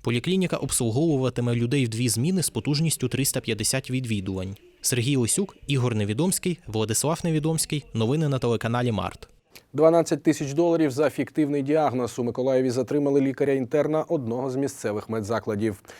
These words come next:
Speaker 2: Як повідомляє обласна прокуратура, фігурант за попередньою змовою з невстановленими службовими особами налагодили схему незаконного збагачення. Мета — оформлення фіктивних документів для уникнення від мобілізації військовозобов'язаних.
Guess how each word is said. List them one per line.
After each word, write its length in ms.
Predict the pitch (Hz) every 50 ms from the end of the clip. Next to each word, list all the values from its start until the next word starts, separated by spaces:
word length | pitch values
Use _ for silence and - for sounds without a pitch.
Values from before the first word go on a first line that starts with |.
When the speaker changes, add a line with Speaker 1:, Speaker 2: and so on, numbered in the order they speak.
| - - -
Speaker 2:
Як 120 | 170 -
повідомляє 420 | - 156 139 135 135 131 135 131 131
обласна 340 | 123 127 123 - - 135 117
прокуратура, 640 | 131 123 - 131 127 113 - 131 135 147 156 147 139 - -
фігурант 420 | - 120 101 110 113 117 120 113 95
за 180 | 110 123 117
попередньою 460 | 120 127 110 127 127 120 107 117 113
змовою 400 | 107 104 120 117 110 110 110 110
з 60 | 98 107
невстановленими 880 | 117 120 117 - - - 135 131 139 135 117 104 107 104 104 98 98
службовими 580 | - - 110 113 107 101 110 101 98 95 98 98
особами 420 | 101 - - 143 143 147 143 143
налагодили 680 | 135 127 123 110 104 107 123 120 127 127 139 135 127
схему 400 | 120 - - 117 120 123 131 123 - - - _
незаконного 580 | - 165 131 110 113 - - 98 92 95 95 95
збагачення. 640 | 90 85 113 101 104 101 95 - 101 98 104 104 98 - _ -
Мета — 380 | 110 104 95 - 113 117 131 127 - - - - -
оформлення 480 | 180 170 - 180 151 139 135 131 131
фіктивних 600 | 123 - - 131 - - - 139 123 104 98 95
документів 520 | 92 95 - 107 110 123 143 139 - 143 117
для 220 | 104 117 123 120 -
уникнення 560 | - 151 131 107 104 110 - - 123 123 123 104
від 180 | 101 110 92
мобілізації 680 | 104 104 110 117 127 127 139 160 147 127 - - 107 92
військовозобов'язаних. 1080 | 95 98 - - 104 90 95 95 101 107 107 113 117 113 104 104 104 104 104 - -